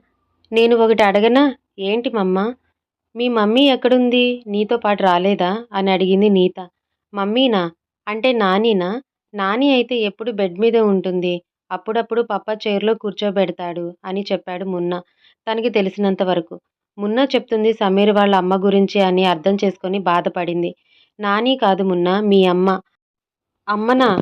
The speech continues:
అంటే?" "అయ్యో మున్నా అనుకొని, మీ ఇంట్లో ఎవరెవరు ఉంటారు?" అని అడిగింది చివరి ప్రయత్నంగా.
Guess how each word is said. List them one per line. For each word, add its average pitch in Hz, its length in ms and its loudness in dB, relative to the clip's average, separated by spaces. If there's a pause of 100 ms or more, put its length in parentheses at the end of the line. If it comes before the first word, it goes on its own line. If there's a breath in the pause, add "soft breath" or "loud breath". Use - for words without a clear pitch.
అంటే?" 214 320 2 (460)
"అయ్యో 202 340 0
మున్నా 208 360 2
అనుకొని, 196 540 -2 (400)
మీ 240 100 -6
ఇంట్లో 240 360 0
ఎవరెవరు 240 440 2
ఉంటారు?" 202 480 2 (140)
అని 196 200 4
అడిగింది 190 480 4
చివరి 196 340 -4
ప్రయత్నంగా. 175 600 -6